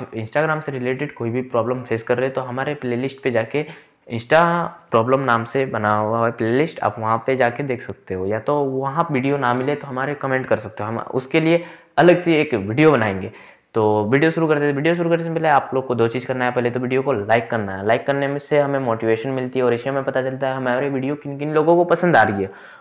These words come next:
और सेकंड काम है कि आपको सब्सक्राइब करना है और बेल आइकन को ऑल पे सेट करना है, ताकि हमारी हर घंटे घंटे की अपडेट आप तक मिलती रहे। तो शुरू करते हैं हमारा वीडियो। देख सकते हो, जैसे मैं अपने Insta अकाउंट पे चलता हूँ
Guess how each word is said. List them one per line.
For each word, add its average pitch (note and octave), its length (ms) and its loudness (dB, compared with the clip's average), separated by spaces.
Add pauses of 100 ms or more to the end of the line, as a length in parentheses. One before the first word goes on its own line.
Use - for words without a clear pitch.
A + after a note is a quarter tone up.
(120)
और G#2 180 4
सेकंड D3+ 360 4
काम D#3+ 200 6
है D#3+ 120 2
कि B2 420 2
आपको G#2+ 500 -2
सब्सक्राइब C3+ 380 2
करना C#3+ 200 0
है C3+ 60 0
और B2+ 100 0
बेल G#2+ 160 0
आइकन B2 240 0
को C3 100 0
ऑल C3 100 4
पे C#3 120 0
सेट D#3 200 2
करना G2 240 -4
है, G2 60 -12
ताकि - 280 -6
हमारी C3 260 -2
हर C#3 160 -2
घंटे C#3+ 300 0
घंटे C3+ 260 0
की G3 200 -2 (440)
अपडेट F3 340 6
आप E3+ 200 4
तक F#3+ 140 -2
मिलती F3 260 8
रहे। G2 140 2 (920)
तो C3+ 80 -4
शुरू F3 220 6
करते F3 220 8
हैं D#3 40 6
हमारा C#3+ 180 6
वीडियो। G#2 240 0 (760)
देख E3 140 8
सकते F#3 200 2
हो, F3+ 60 8
जैसे E3 220 4
मैं D#3+ 260 6
अपने C3 640 2
Insta D3 360 8
अकाउंट C3 440 2
पे C#3+ 120 2
चलता C3+ 300 -2
हूँ C#3+ 280 -8